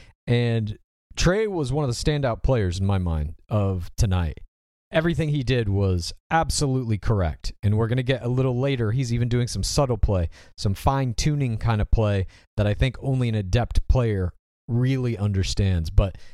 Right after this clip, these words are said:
this is exactly what you wanna do in a Grandy. You come in, in a big spectacle. That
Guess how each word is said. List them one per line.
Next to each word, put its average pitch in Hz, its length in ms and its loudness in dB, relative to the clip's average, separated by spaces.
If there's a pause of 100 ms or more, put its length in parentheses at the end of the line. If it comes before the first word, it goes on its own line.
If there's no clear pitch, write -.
(180)
this 156 220 -2
is 160 320 -4
exactly 226 480 -4
what 214 180 -4
you 208 60 0
wanna 196 220 -4
do 214 180 -4
in 202 60 -4
a 208 60 -4
Grandy. 196 460 -2 (320)
You 113 120 -2
come 170 260 2
in, 202 340 -4
in 123 120 0
a 117 40 0
big 139 240 -2
spectacle. 196 680 -4 (960)
That 165 340 0